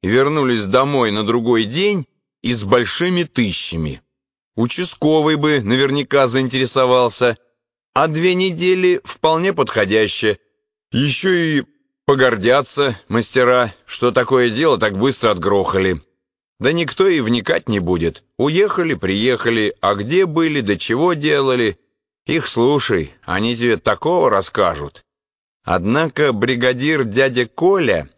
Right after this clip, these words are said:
явно заподозрил неладное. Ежедневные возлияния не помогли. Во время перекуров и вечерами он как бы невзначай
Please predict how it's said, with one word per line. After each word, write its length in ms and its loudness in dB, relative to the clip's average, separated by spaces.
явно 680 -2
заподозрил 840 0
неладное. 880 0
Ежедневные 880 0
возлияния 680 0
не 140 -4
помогли. 580 -2
Во 240 2
время 380 0
перекуров 840 0
и 180 -2
вечерами 800 0
он 220 -2
как 240 -2
бы 120 0
невзначай 840 0